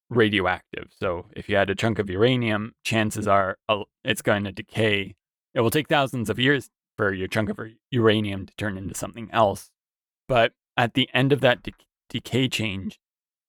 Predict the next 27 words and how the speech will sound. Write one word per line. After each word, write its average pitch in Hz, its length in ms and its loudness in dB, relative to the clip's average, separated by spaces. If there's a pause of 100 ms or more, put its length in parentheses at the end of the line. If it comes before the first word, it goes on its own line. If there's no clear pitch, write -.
(420)
at - 160 -2
the 139 200 -12
end 156 240 0
of 135 200 -4
that 135 200 0 (100)
decay - 420 -6
chain 98 420 -12 (340)
is 101 180 -6
lead. 95 380 -4 (800)
Um, 92 360 -4 (100)
and 101 220 -2
so 107 260 4
it's 98 180 -2
an 117 80 -4
isotope 131 480 0
of 107 120 -12
lead 135 280 2 (140)
that's 98 240 0 (360)
stable 127 580 0
and 98 260 -10
doesn't 107 400 -4
decay. 139 460 -4 (640)
And 123 220 -2
so, 107 540 2 (2000)
say 117 220 4
if 107 120 0
we're 110 340 2